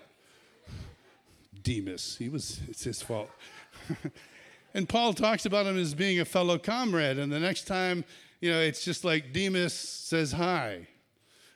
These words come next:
And the third time is Demas has left me f-, because he loved this present world.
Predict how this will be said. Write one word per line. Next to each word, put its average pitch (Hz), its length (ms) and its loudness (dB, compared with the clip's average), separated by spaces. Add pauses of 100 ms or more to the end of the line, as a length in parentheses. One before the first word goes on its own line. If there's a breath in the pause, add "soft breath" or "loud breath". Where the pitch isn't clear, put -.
(140)
And 151 160 2
the 165 80 6
third 226 300 2
time 180 220 4
is 147 120 0
Demas 180 480 0 (380 soft breath)
has 147 180 0
left 180 360 2
me 156 160 4
f-, - 260 -4
because 147 300 0
he 143 120 0
loved 143 460 0
this 139 160 -2
present 123 400 -2
world. 220 400 -8